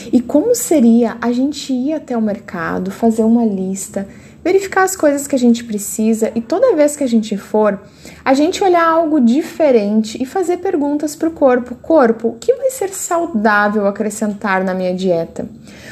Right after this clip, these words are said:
O que vai me trazer mais energia, mais nutrição, mais vitalidade?" E aí, caminhando pelos corredores e perguntando. Se tu está perguntando, tu está presente, consciente, prestando atenção no que tu tá comprando.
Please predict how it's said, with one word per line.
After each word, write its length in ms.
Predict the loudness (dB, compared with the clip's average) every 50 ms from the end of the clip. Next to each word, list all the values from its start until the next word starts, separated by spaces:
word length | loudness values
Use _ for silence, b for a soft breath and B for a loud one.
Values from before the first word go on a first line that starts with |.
| B B
O 80 | 0
que 140 | 2 4 4
vai 160 | 4 4 4
me 80 | 4 2
trazer 380 | 2 2 0 2 2 2 0
mais 360 | 0 0 0 0 2 0 0 2
energia, 760 | 2 4 4 4 4 2 2 2 2 2 4 4 2 2 4
mais 320 | 2 2 2 2 0 2
nutrição, 840 | 2 2 0 0 -2 -4 -4 -4 -4 -8 -6 -2 0 2 2 2 0
mais 380 | 0 0 0 2 2 2 2 2
vitalidade?" 960 | 0 0 0 -2 -2 -2 -2 -4 -4 -2 -2 -2 -2 -4 -4 -6 -8 -12 -12 -14 B B B B B B -6 B
E 100 | 2 4
aí, 160 | 4 4 2 0
caminhando 480 | 0 -4 -2 -2 -2 -2 -2 -2 -2
pelos 260 | 0 0 0 0 -2
corredores 760 | -2 -2 0 2 2 4 4 4 4 4 4 4 2 2 2 0
e 60 | 0
perguntando. 840 | 0 -2 -2 0 0 0 -2 -2 -2 -2 -2 -2 -4 -8 -10 -10
Se 180 | -10 -10 -10 -2
tu 100 | 2 2
está 300 | 2 2 0 -2 -2 -2
perguntando, 800 | 0 2 2 2 2 2 0 -2 -2 -2 0 2 2 2 2 0
tu 100 | 0 -2
está 300 | -4 -2 -2 -4 -4 -4 -6 -14 -20 -6 -2
presente, 720 | 0 2 2 2 2 4 4 6 4 4 2 0 -4 -8
consciente, 800 | -4 -2 -2 -2 -2 -4 -2 0 0 2 4 2 2 0 0 -4
prestando 400 | -4 -4 -4 -2 -2 -2 -2 -2
atenção 500 | -2 -4 -6 -6 -8 -4 -2 0 0 0
no 80 | -2
que 80 | -2 -2
tu 100 | -4 -4
tá 140 | -2 -4 -4
comprando. 640 | -2 -2 -2 0 0 0 0 0 -2 -4 -6 -10